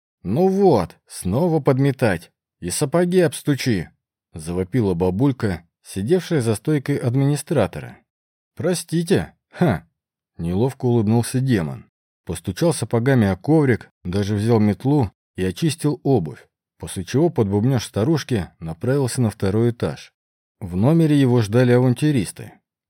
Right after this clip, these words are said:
"Господин", поприветствовали они его, как только тот зашел. "Сидите", махнул Аполлон рукой и подошел к своей кровати, подле которой стояли вещевые мешки.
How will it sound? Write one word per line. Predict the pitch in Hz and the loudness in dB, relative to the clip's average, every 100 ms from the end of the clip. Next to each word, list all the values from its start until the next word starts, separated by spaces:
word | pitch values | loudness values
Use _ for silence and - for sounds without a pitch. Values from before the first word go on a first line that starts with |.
| _ | _
"Господин", | 78 90 - 131 151 143 71 - _ _ _ | -8 -8 -2 -2 0 0 -2 -8 _ _ _
поприветствовали | 80 - 98 117 - 104 98 | -14 -6 -2 -2 -2 -2 0
они | 95 92 90 90 | 2 2 0 0
его, | 110 143 | 0 0
как | 120 | -2
только | - 135 135 123 | 0 -2 0 -2
тот | 117 117 | 0 0
зашел. | 110 120 - 85 127 _ _ _ _ _ | 0 -2 -4 -8 -8 _ _ _ _ _
"Сидите", | - - 165 208 160 76 65 _ _ | -12 -4 -2 0 -2 -4 -12 _ _
махнул | - 82 113 101 | -12 -8 -4 -2
Аполлон | 90 - 104 98 | -2 -2 -2 -2
рукой | 90 90 147 131 90 _ - | -4 -4 -2 -2 -4 _ -18
и | |
подошел | 80 95 110 - 170 | -10 -6 -6 -2 -4
к | |
своей | - 127 147 | -2 -4 -2
кровати, | 135 156 160 123 82 120 - _ _ _ | -2 -2 0 -2 -4 -10 -20 _ _ _
подле | 98 87 87 | -6 -4 -4
которой | 95 90 156 156 | -4 -4 -2 0
стояли | 117 - 104 139 127 | -2 -2 -2 0 0
вещевые | 113 - 107 113 113 | 0 -2 -2 0 2
мешки. | 113 - - 71 | 0 -2 -10 -14